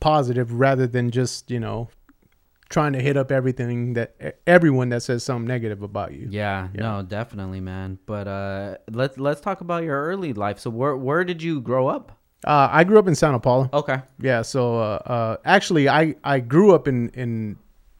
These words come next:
Speaker 1: McKivitt Ranch in Santa Paula, which
Speaker 2: McKivitt Ranch? What is that?
Speaker 1: it's, it's like, uh, if you're leaving Santa Paula,
Speaker 2: Okay.
Speaker 1: it's, uh, uh,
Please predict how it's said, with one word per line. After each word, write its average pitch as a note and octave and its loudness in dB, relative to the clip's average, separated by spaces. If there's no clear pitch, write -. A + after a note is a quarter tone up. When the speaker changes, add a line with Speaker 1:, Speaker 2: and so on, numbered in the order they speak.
Speaker 1:
McKivitt B2 0
Ranch - -8
in A#2 -6
Santa A#2+ -2
Paula, C3 -2
which A#2+ -2
Speaker 2:
McKivitt A#2+ -10
Ranch? B2 -8
What B2+ -10
is G#2+ -10
that? B2 -4
Speaker 1:
it's, C3+ -6
it's - -8
like, F#3+ -2
uh, C3+ 2
if B2 -2
you're C#3 2
leaving D#3+ 2
Santa D3 -2
Paula, D3+ 0
Speaker 2:
Okay. B2 -4
Speaker 1:
it's, B2 -8
uh, A2 -2
uh, A2+ 0